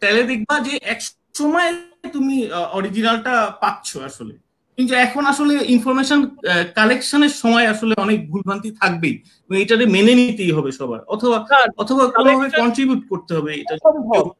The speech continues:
Speaker 2: এক, মানে কালেকশন honestly অসম্ভব, কারণ আমি যখন, আহ, টু থাউজেন্ড সিক্স এ, আহ, রেডিও ফুর্তির মিউজিক ডেটাবেস বানাইতেছিলাম, which was like, মানে তখন actually কোনো মিউজিক ডেটাবেস ছিল না, তখন আমি ওই আপনার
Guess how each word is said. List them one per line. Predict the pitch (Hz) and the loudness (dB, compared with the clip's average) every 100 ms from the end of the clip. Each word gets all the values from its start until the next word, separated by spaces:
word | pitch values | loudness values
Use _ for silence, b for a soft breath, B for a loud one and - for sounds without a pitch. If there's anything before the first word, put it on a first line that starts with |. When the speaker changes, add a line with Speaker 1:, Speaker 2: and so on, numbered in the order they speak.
| _ | _
Speaker 2:
এক, | - 196 185 - | -6 -6 -8 -12
মানে | 214 214 | -6 -6
কালেকশন | 214 214 247 247 302 | -4 -2 0 0 0
honestly | 233 233 247 294 | 0 0 -4 0
অসম্ভব, | 247 214 254 269 | 2 2 -2 -2
কারণ | 262 233 226 | -2 -2 -4
আমি | 185 196 | -4 -6
যখন, | 226 247 277 254 240 _ _ _ _ _ | -4 -4 -4 -6 -10 _ _ _ _ _
আহ, | 180 165 | -2 0
টু | 160 208 208 | 0 -2 -2
থাউজেন্ড | 233 240 247 254 240 | 2 2 2 0 -2
সিক্স | - 208 - | -8 -10 -2
এ, | 254 233 196 165 107 127 | 2 2 2 -2 -4 -2
আহ, | 165 | 0
রেডিও | 147 170 170 233 | 2 0 0 -2
ফুর্তির | 233 233 - 247 202 | -2 -8 -4 -2 0
মিউজিক | 170 190 240 185 | 2 2 0 2
ডেটাবেস | 196 214 226 240 196 | 2 4 0 -2 -2
বানাইতেছিলাম, | 202 220 214 240 254 214 147 | 0 0 -2 -6 2 2 4
which | 170 196 | 2 2
was | 226 214 | 4 4
like, | 202 220 208 - - _ _ _ | 6 6 6 0 -16 _ _ _
মানে | 190 208 | 0 2
তখন | 220 - 269 | 2 2 0
actually | 214 175 196 - 277 262 | 0 -4 -6 -6 -2 -2
কোনো | 262 254 | 0 0
মিউজিক | 214 214 220 202 | 0 -2 -4 0
ডেটাবেস | 220 220 247 262 - | 2 2 -2 -6 -8
ছিল | 247 247 | -8 -4
না, | 294 233 | 2 2
তখন | - 180 262 | 0 -4 -4
আমি | 262 247 247 | -4 -2 2
ওই | 240 226 202 _ _ _ - | 2 2 -6 _ _ _ -4
আপনার | 196 202 220 208 | -4 2 4 4